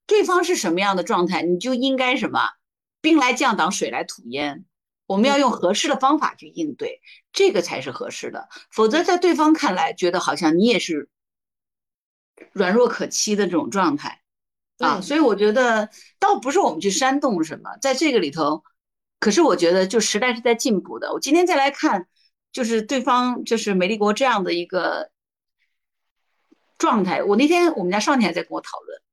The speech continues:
Speaker 1: 他为什么他说他们一直要称霸呢？他就问我啊。
Speaker 2: 嗯。
Speaker 1: 我说他从建国的时候，他什么也没有，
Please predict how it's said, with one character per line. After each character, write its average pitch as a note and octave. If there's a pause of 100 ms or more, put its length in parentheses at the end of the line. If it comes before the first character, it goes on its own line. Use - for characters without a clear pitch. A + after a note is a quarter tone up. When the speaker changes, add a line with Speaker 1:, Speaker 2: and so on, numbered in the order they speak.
(260)
Speaker 1:
他 -
为 E4+
什 D4+
么 E3
他 E3+
说 E3+
他 G3
们 G3+
一 G#3
直 F3
要 F3
称 -
霸 F3
呢？ - (680)
他 G3+
就 A#3
问 D4
我 F3
啊。 - (500)
Speaker 2:
嗯。 G#3 (800)
Speaker 1:
我 G3
说 B3
他 D#4
从 C#4
建 B3+
国 D3+
的 F3
时 F#3
候， - (540)
他 -
什 G#3+
么 G#3
也 A3
没 A#2+
有， -